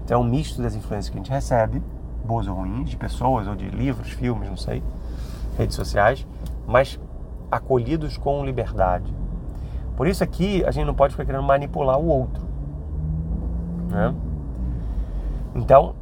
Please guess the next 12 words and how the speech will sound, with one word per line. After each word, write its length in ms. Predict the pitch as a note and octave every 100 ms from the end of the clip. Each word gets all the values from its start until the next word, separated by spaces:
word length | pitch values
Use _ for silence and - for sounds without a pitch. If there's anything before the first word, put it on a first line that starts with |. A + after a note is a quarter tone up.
| -
ah, 400 | B2 G#2+ G2+ A2 - - - - -
faz 260 | D3+ F3
sentido 360 | F3+ D3+ E3+ D#3+
a 40 |
gente 140 | D#3 D#3+
escolher 340 | - C#3+ D3+
boas 560 | C3 A#2 B2+ D3 D#3+ C#3
influências, 720 | C#3+ - C3 C#3 C3+ G#2+ G#2
bons 320 | A2+ C3+ A#2+
inputs 480 | B2 E3 E3 - -
pro 200 | B2 G#2+
outro. 460 | A2+ G#2+ - -